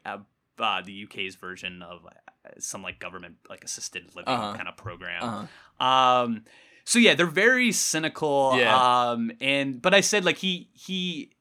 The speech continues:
Speaker 1: is so honest, and, like, e-, e-, 'cause of his, like, background as such an accomplished songwriter, you really, um,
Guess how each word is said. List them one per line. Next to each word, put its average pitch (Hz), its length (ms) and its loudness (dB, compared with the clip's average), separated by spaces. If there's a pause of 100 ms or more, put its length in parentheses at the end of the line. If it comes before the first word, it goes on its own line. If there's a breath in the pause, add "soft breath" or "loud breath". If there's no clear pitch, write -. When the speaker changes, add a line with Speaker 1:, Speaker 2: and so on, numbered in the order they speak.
(140)
Speaker 1:
is 147 140 -6
so 196 260 2
honest, 131 520 -4
and, 117 100 -8
like, 107 280 -8
e-, 123 180 -12
e-, - 420 -20
'cause 160 240 -4
of 160 140 -6
his, 131 220 -4
like, 107 180 -10
background 104 440 -6
as - 60 -12
such - 160 -14
an 101 80 -14
accomplished 101 420 -14
songwriter, 98 400 -12
you 95 180 -18
really, 104 560 -12
um, 90 560 -14